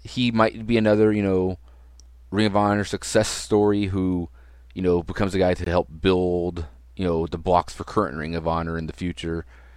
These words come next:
Um, 'cause really outside of the Foundation themselves, and, and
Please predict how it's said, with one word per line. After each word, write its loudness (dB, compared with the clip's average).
Um, -4
'cause 2
really 10
outside 4
of 0
the 0
Foundation -2
themselves, 0
and, 0
and 0